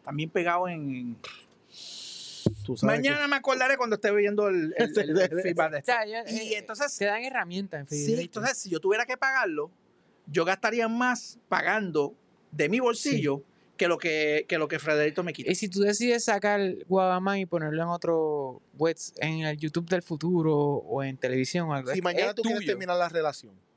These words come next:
Speaker 1: Con,
Speaker 3: Esa
Speaker 1: yo
Speaker 3: es la
Speaker 1: te-
Speaker 3: pregunta
Speaker 2: ¿tienes
Speaker 3: más
Speaker 2: una
Speaker 3: dura.
Speaker 2: penalidad?
Speaker 1: ¿Con quién?
Speaker 2: Con Frederico.
Speaker 1: Con Frederico, no, yo todos los años tengo el chance de cancelar el contrato.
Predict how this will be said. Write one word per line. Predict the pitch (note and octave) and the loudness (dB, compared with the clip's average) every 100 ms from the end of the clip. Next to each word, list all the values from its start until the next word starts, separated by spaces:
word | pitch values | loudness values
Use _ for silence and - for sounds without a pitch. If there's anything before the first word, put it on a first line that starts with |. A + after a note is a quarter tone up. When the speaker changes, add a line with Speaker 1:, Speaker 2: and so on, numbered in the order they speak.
| _ | _
Speaker 1:
Con, | E3 E3 E3 D#3+ E3 | 2 2 2 -2 -2
Speaker 3:
Esa | D#3+ | 0
Speaker 1:
yo | E3+ | 2
Speaker 3:
es | A3 | 2
la | |
Speaker 1:
te- | A3 | 2
Speaker 3:
pregunta | A3 A3+ G#3 | 0 2 2
Speaker 2:
¿tienes | F#3 | 2
Speaker 3:
más | G3+ | 2
Speaker 2:
una | G3+ | 2
Speaker 3:
dura. | G#3 | 2
Speaker 2:
penalidad? | G3+ G3+ G3 G3 _ | 2 4 2 2 _
Speaker 1:
¿Con | F#3 | -6
quién? | E3+ D3+ A2 _ _ _ _ - | -4 -6 -6 _ _ _ _ -10
Speaker 2:
Con | A2+ A2 | -6 -4
Frederico. | A2 A2 G#2 G#2 G2 G2 F#2+ G2 | 0 2 4 4 4 4 4 4
Speaker 1:
Con | E3 | 2
Frederico, | E3+ F#3+ G3 A#3 B3 A#3+ | 4 4 4 2 2 0
no, | F3+ F#3 | 2 2
yo | F#3 F3+ | 2 2
todos | A3 | 2
los | A3+ | 2
años | B3+ B3+ | 0 -2
tengo | A3 G3 | 0 0
el | G#3 | 0
chance | G#3 A#3 A#3 | 0 -2 0
de | F#3 D3 | 0 0
cancelar | D3 C3+ C#3+ C3 | -4 -6 -4 -4
el | C3 | -6
contrato. | - D#3 E3+ | -14 -4 0